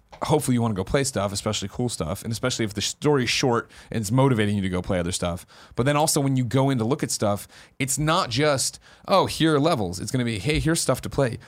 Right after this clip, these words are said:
Here's just art." Like, you use the paint tools to paint something. Here's movies you watch where, again, think about this, like,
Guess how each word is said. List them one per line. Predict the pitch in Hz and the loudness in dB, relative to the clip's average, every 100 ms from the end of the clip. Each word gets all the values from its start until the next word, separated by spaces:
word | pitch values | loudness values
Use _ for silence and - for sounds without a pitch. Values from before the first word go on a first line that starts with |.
| - - | -20 -6
Here's | 151 180 | 0 2
just | 165 156 - - | 2 0 0 2
art." | 135 - - _ _ | 2 -2 -14 _ _
Like, | - 107 | -6 -6
you | - 127 | -2 2
use | 131 139 | 2 2
the | 127 | 0
paint | 104 143 143 | -2 -2 -2
tools | - 120 113 | -2 -2 -2
to | - | -2
paint | 131 131 | -2 -2
something. | - 98 - 92 - - | -4 -6 -6 -10 -12 -16
Here's | - 190 196 170 - - | -4 0 0 0 -4 -2
movies | 127 175 147 101 101 - | 2 2 2 -2 -6 -8
you | 107 123 | -2 2
watch | 123 139 - - - | 4 2 0 -6 -4
where, | 117 120 - | -2 -2 0
again, | 131 156 160 107 | 0 2 0 0
think | 170 185 | -2 0
about | 131 120 | 0 -2
this, | 101 - | -4 -2
like, | 101 - | 0 0